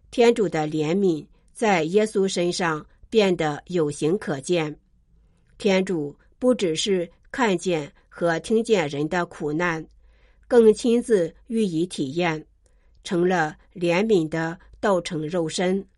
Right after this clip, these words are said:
因此，对基督徒和穆斯林来说，怜悯与共情不是额外添加的东西或可有可无的选项。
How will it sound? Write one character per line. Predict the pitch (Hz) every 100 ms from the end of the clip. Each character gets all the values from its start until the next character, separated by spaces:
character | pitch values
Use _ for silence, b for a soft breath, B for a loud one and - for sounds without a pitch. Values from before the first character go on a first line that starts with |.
| _ _ _ _ _ _ _ _ _ _ _ _ _ _
因 | 196 196
此， | - 156 139 _ _ _
对 | 254 233 196
基 | 214 233
督 | 240 233
徒 | 190 156 170 -
和 | - 170 170
穆 | 196 226
斯 | 220 220 202
林 | 160
来 | 160 143
说， | 147 185 185 190 - - - _ _
怜 | 190 180 196
悯 | 254 196 -
与 | 165 160
共 | 214 196
情 | 185 165 156 165 - _ _
不 | - 180
是 | 180 208 185 175 b -
额 | 180 170 175
外 | 220 175
添 | 160 185 190
加 | 196 190
的 | 185 -
东 | - 190
西 | 208 202 156 - _ _
或 | _ 208 196 170 - -
可 | - 202
有 | 220 180
可 | 196 185
无 | 147 143 156
的 | 180
选 | 156 170 131
项。 | 127 175 156